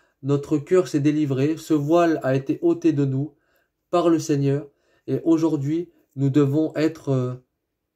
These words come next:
à son image. Et je vous laisse, les cathos, sur cette très belle parole de Jean le Baptiste en Jean un dix-sept. « Car la loi a été donnée par Moïse. » Vous voyez, la loi a été donnée par Moïse.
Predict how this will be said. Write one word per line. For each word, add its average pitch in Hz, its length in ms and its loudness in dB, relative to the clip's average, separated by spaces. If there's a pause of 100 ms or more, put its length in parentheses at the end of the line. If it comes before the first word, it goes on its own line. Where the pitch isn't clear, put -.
(100)
à 127 140 -4
son 135 240 -2
image. 113 480 -4 (1900)
Et 175 120 8
je 147 100 2
vous 170 180 2
laisse, 196 240 2
les 180 80 2
cathos, 185 340 0
sur 165 220 -6
cette 147 440 -2
très 185 200 -4
belle 180 220 4
parole 175 380 2
de 143 120 0
Jean 156 140 -2
le 175 60 0
Baptiste 156 560 -4
en 135 140 -2
Jean 139 220 -2
un 147 120 2
dix-sept. « 135 520 -6 (540)
Car 330 160 4
la 170 140 6
loi 180 480 4 (220)
a 143 120 0
été 156 220 0
donnée 156 340 0
par 139 260 -4
Moïse. » 127 460 -4 (720)
Vous 113 60 -16
voyez, 117 240 2
la 135 100 4
loi 135 200 2
a 143 40 2
été 135 160 -2
donnée 127 220 0
par 131 180 -4
Moïse. 120 440 -4